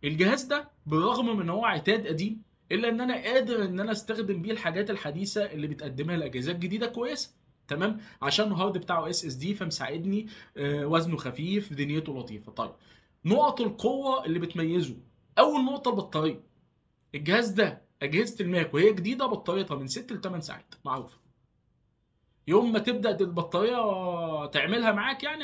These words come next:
هتبدا تقل معاك شويه، بقت اربع خمس ساعات. اللابات الج-، الحديثه في الوقت الحالي يوم ما بتلاقي لابتوب بطاريته اربع ساعات، ده انجاز، انجاز.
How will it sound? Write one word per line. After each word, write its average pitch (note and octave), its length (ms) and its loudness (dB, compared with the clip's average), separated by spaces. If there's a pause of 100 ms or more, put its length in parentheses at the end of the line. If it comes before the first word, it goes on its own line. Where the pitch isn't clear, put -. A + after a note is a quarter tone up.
هتبدا B3+ 320 -6
تقل A3 340 -2
معاك G3 160 -2
شويه، G3+ 260 -2
بقت F3 220 -4
اربع F#3 180 0
خمس D#3 260 -4
ساعات. - 280 -8 (840)
اللابات D3+ 840 2
الج-، F#3 160 -4
الحديثه G#3 560 0
في - 80 -8
الوقت G#3+ 220 0
الحالي G#3 300 -2
يوم A#3+ 200 2
ما A#3 60 4
بتلاقي G3 360 0
لابتوب - 460 -4 (120)
بطاريته F3+ 480 0
اربع G#3+ 160 2
ساعات، - 460 -4 (220)
ده C#3 200 -2
انجاز، E3 500 -2 (540)
انجاز. D#3+ 560 -2